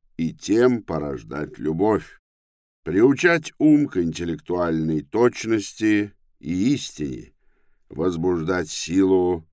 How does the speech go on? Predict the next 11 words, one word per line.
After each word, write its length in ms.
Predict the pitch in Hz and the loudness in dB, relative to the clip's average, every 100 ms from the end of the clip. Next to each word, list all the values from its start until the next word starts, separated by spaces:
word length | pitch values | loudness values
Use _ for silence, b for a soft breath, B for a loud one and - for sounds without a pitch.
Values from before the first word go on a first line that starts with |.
| _ | _
воображения. 1040 | 78 82 78 78 73 92 101 73 58 - _ _ _ _ _ - | -6 -4 -4 -4 -4 -2 0 -2 -6 -14 _ _ _ _ _ -16
Свою 460 | - 80 90 98 | -8 -2 2 4
лекцию 640 | 101 107 - - 92 92 90 | 4 2 -2 -2 0 0 -2
о 120 | - 90 | -2 0
воспитании 1080 | 95 - 87 80 117 131 107 80 67 - _ _ | 0 -2 -8 -2 2 4 4 0 -2 -10 _ _
Колеридж 880 | 87 101 120 117 117 101 - - - _ - | -2 2 4 6 4 2 -6 -12 -16 _ -14
закончил 720 | 76 78 90 98 87 95 92 | -8 -8 -2 -2 -2 -2 -4
словами: 640 | - 92 92 110 82 67 - - - - - - _ _ | -4 -2 2 2 2 -4 -12 -20 -20 -20 -20 -20 _ _
«Соревнования 1080 | - 73 80 76 80 85 104 113 113 104 98 | -12 -4 -4 -2 -4 2 4 4 4 4 4
и 40 | |
споры 840 | 90 - 98 113 110 104 101 92 | 2 -2 0 2 4 4 4 2